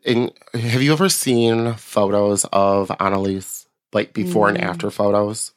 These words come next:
Speaker 2: No, I don't think so.
Speaker 1: Okay, so as we go on, I will end up showing you some photos of her just so you have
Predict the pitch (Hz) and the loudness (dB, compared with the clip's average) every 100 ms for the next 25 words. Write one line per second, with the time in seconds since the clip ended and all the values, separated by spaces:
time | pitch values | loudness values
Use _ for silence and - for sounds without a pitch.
0 | - 185 180 175 165 165 - 165 - 165 | -12 -6 -4 -4 -6 -8 -10 -10 -10 -12
1 | - 123 110 104 98 - 123 139 147 123 | -4 -2 0 0 0 2 2 4 2 2
2 | 113 101 101 104 101 98 101 101 - 95 | 2 4 2 0 0 0 2 2 0 -2
3 | 92 - - 98 95 95 98 98 98 92 | -4 -2 0 2 0 0 -2 -2 -2 -4
4 | - 101 90 85 - - 95 95 98 95 | -2 -2 -2 -4 -10 -6 -4 -2 -2 -4
5 | - 101 104 104 104 98 90 - 92 95 | -4 -6 -4 -4 -4 -4 -6 -6 -8 -8
6 | 95 92 90 | -6 -6 -8